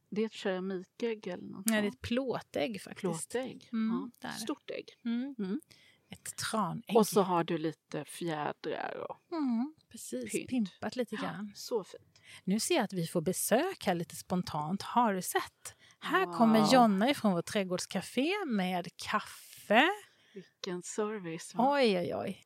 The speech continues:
Speaker 1: Herregud. Med
Speaker 2: Så
Speaker 1: en
Speaker 2: fint.
Speaker 1: påskvåffla.
Speaker 2: Ja, underbart. Det här ser jättefint ut.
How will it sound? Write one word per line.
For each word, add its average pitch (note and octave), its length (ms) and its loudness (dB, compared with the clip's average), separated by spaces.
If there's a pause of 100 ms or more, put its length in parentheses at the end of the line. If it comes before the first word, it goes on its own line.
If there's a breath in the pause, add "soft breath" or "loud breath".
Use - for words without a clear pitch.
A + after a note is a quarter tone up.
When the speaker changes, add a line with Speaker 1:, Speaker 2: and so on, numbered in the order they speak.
(140)
Speaker 1:
Herregud. F3 1000 -12 (420 loud breath)
Med G#3+ 100 0
Speaker 2:
Så A3 60 0
Speaker 1:
en G#3+ 60 0
Speaker 2:
fint. - 120 -12
Speaker 1:
påskvåffla. G3 1000 -2 (220)
Speaker 2:
Ja, G3+ 720 -2 (100)
underbart. A3 880 2 (320)
Det A3 80 0
här A#3 160 0
ser - 160 0
jättefint A3+ 560 -2
ut. - 180 -6